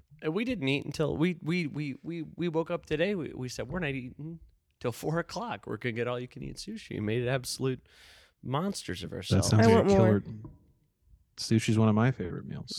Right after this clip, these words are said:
Speaker 2: It sounds
Speaker 3: Mm.
Speaker 2: great.
Speaker 1: It's good. It's good. You sacrifice a little quality to do all you can eat, but there's something about eating sushi just as fast as you can. You go to these sushi, er, sushi restaurants,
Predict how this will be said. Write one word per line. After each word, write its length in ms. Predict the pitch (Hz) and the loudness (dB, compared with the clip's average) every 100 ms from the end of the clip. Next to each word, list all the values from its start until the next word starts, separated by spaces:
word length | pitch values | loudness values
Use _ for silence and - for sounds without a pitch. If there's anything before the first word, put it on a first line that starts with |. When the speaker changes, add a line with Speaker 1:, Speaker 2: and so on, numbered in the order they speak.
| - | -2
Speaker 2:
It 140 | - - | -2 4
sounds 260 | 95 90 | 4 4
Speaker 3:
Mm. 60 | - | 4
Speaker 2:
great. 280 | 98 104 101 - - - - _ _ _ _ _ _ _ _ _ _ - - | 4 4 2 -6 -20 -20 -20 _ _ _ _ _ _ _ _ _ _ -18 -14
Speaker 1:
It's 120 | - - | -10 -4
good. 280 | 190 190 147 - | -2 -2 -8 -12
It's 160 | 135 - | -8 0
good. 240 | 208 147 | 2 2
You 60 | 127 | 4
sacrifice 600 | 156 156 165 170 160 160 | 6 6 4 4 2 2
a 60 | |
little 180 | 156 156 | 0 0
quality 540 | - 160 170 175 196 | 4 8 8 6 4
to 140 | 190 147 | 0 2
do 120 | 160 | 6
all 140 | 151 | 6
you 100 | 156 | 4
can 180 | 156 151 | 4 2
eat, 220 | 156 214 - | 4 2 2
but 240 | 127 127 - - - _ _ _ _ _ _ _ _ - | 2 2 0 -14 -20 _ _ _ _ _ _ _ _ -2
there's 120 | 139 | 2
something 300 | 196 175 185 | 4 4 4
about 260 | 170 156 131 | 6 4 4
eating 320 | 160 170 151 | 0 2 2
sushi 420 | - 170 - 123 | 0 -2 0 -4
just 240 | 117 - | -6 -8
as 80 | - | -8
fast 340 | - 139 143 - | 0 0 0 -4
as 40 | |
you 60 | 113 | -6
can. 160 | 185 | -4
You 60 | 139 | -2
go 100 | 165 | -2
to 60 | 156 | -2
these 160 | 131 - | -2 2
sushi, 300 | 190 - 123 | 2 6 6
er, 320 | 117 135 123 | 6 4 2
sushi 480 | - - 170 - 151 | 2 4 6 6 6
restaurants, 580 | 117 110 - 120 127 | 6 4 0 -2 -4